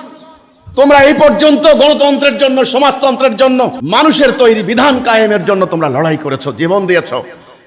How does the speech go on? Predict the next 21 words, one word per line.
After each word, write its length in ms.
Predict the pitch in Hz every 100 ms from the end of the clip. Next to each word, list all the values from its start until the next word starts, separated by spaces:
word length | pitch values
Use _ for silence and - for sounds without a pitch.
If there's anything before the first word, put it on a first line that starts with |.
| -
তোমাদেরকে 420 | 131 139 127 120
শান্তি 420 | - 131 113 127
দেয় 280 | 127 101 95
নাই। 280 | 95 95 85 80
আসো, 460 | - - 220 170 - - - -
তোমরা 220 | 160 175
আল্লাহর 280 | 175 190 185
সঙ্গে 280 | - 165 165
অঙ্গীকার 460 | 160 160 160 147
করো, 260 | 156 151 123 - - - - _
তোমরা 180 | 151 165
বলো, 260 | 175 254
"লা 340 | - 180 175 175
ইলাহা 800 | 170 175 190 226 240 277 349 349 - -
ইল্লাল্লাহ।" 960 | - - - - - - 240 - - -
আমরা 180 | 190 226
আল্লাহর 320 | 240 233 226
হুকুম 300 | 220 220 214
ছাড়া 220 | 175 202
কারো 260 | 180 180 185
হুকুম 840 | 180 185 196 226 240 240 247 247